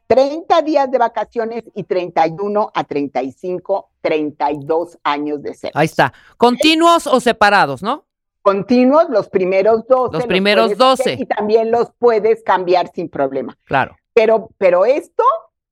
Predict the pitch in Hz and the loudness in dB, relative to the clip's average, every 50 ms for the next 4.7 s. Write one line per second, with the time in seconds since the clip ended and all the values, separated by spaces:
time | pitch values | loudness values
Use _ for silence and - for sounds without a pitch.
0 | _ _ 214 214 214 - 277 269 - - 202 175 - _ - 202 190 - - - | _ _ 0 0 2 0 -2 -2 0 -2 -4 -4 -4 _ -2 -2 -2 -2 -4 -4
1 | 233 - 180 151 160 190 220 220 - 180 180 160 151 143 139 131 135 135 127 151 | 0 0 2 2 2 0 -2 -2 -4 -6 -6 -4 -4 -2 -2 -2 -2 -4 -2 -2
2 | 156 175 185 175 - - 143 143 131 123 131 131 135 135 - - 285 370 - _ | -2 -2 -4 -6 -8 -8 -8 -8 -8 -8 -8 -8 -6 -2 0 0 0 0 -2 _
3 | _ _ _ _ _ _ _ _ _ _ _ _ - 214 214 226 220 214 220 214 | _ _ _ _ _ _ _ _ _ _ _ _ 2 4 4 6 4 4 2 0
4 | 214 - _ 269 277 269 262 262 269 262 254 254 294 392 | -2 0 _ 4 4 4 4 2 0 -2 0 0 -2 -2